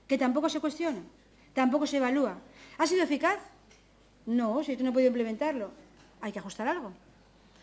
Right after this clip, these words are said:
¿He hecho esta actividad? ¿Cómo ha ido? ¿Ha ido bien? Vamos a mantenerla. ¿Cuál puedo añadirle? Si no cuestiono lo que yo misma hago, si la gente que tenemos ya, eh, actuaciones no las cuestionamos, no podremos avanzar. Y ajustando siempre,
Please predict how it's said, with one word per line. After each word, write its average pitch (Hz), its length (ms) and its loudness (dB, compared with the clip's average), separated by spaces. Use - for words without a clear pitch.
¿He 302 80 6
hecho 392 140 2
esta 381 120 -2
actividad? 339 420 2
¿Cómo 294 180 4
ha 262 80 2
ido? 220 140 -2
¿Ha 233 40 -2
ido 269 120 -2
bien? 349 320 0
Vamos 240 180 -2
a 233 80 0
mantenerla. 220 500 -2
¿Cuál 302 200 4
puedo 294 160 2
añadirle? 208 480 -4
Si 311 180 2
no 339 140 4
cuestiono 220 480 -6
lo 220 120 -4
que 233 100 -4
yo 285 120 0
misma 269 320 0
hago, 196 200 -10
si 262 180 -4
la 254 160 2
gente 349 300 2
que 339 80 -4
tenemos 311 340 2
ya, 269 340 0
eh, 254 320 2
actuaciones 254 560 2
no 277 140 8
las 302 140 6
cuestionamos, 330 520 -2
no 240 280 -4
podremos 277 360 -2
avanzar. 202 420 -10
Y 277 80 2
ajustando 294 480 2
siempre, 330 440 -2